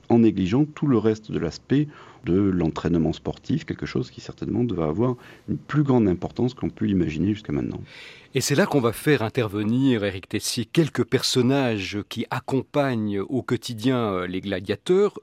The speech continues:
Speaker 2: Eux-mêmes donc s'entraînent, vous l'avez dit, s'entraînent durement. Ce ne sont pas, euh, simplement des bêtes, euh, fauves qu'on lâche dans l'arène. Il y a une ritualisation de l'entraînement et du jeu gladiatorien qui est très précis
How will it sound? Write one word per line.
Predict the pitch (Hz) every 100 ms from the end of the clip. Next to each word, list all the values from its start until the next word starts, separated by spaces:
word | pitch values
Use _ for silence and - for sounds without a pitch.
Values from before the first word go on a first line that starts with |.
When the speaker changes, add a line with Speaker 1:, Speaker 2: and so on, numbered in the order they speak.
| -
Speaker 2:
Eux-mêmes | 160 151 151 123
donc | 113 107 -
s'entraînent, | - 101 - 175 208 190 120
vous | 92 104
l'avez | 98 98
dit, | 101 135 208 - - -
s'entraînent | - 120 - - 120 104 95
durement. | 92 98 123 123 120 151 208 - - - -
Ce | - 123
ne |
sont | 110 - 117
pas, | - 135 131 107 98
euh, | 92
simplement | 92 110 - 110 110
des | 101 107 98
bêtes, | 95 95 127 120 _ -
euh, | 117 98 98
fauves | - - 156 156 135 98 107
qu'on | 101 107 101
lâche | 107 123 110 - 101
dans | 101
l'arène. | 92 92 147 196 151 113
Il | 110
y | 131
a | 165
une | 131 113
ritualisation | 113 110 214 - - 170 143 147 113 107 - 175 180
de | 120
l'entraînement | 110 104 - 101 104 123 180 196 - - - - 151
et | 175
du | 120 117
jeu | 107 107 156
gladiatorien | 139 113 104 104 101 104 123 180
qui | - 123
est | -
très | 139
précis | - 113 104 - 202